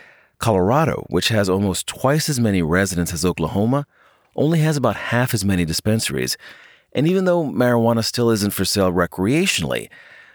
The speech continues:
the state imposes almost no restrictions on residents who want to get a medical card. Politico reports one out of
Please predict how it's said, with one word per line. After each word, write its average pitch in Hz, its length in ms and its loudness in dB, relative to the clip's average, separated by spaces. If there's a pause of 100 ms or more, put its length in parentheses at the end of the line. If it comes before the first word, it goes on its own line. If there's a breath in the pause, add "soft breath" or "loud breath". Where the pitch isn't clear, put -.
the 147 80 0
state 185 280 2
imposes 151 460 2
almost 127 460 0
no 139 220 4
restrictions 110 760 0
on 80 140 0
residents 87 440 0
who 92 100 -2
want 82 160 2
to 82 60 0
get 87 160 0
a 85 40 2
medical 80 300 0
card. 71 360 0 (380 loud breath)
Politico 120 240 2
reports 127 560 0 (340 soft breath)
one 170 520 0 (140)
out 110 200 0
of 95 180 -2